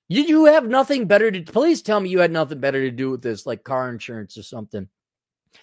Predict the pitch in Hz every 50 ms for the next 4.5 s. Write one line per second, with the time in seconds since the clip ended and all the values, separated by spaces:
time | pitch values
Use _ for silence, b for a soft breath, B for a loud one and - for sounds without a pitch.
0 | b b b b b b b b b b b b _ _ - 233 285 - - 233
1 | 233 240 247 240 254 254 202 180 233 262 285 285 285 262 240 208 - - 262 269
2 | 254 214 233 196 208 220 220 226 262 277 - - 277 262 226 - 302 311 302 294
3 | 302 294 339 339 320 285 196 165 165 220 277 269 277 311 320 320 349 494 453 330
4 | 311 262 160 107 131 175 233 285 359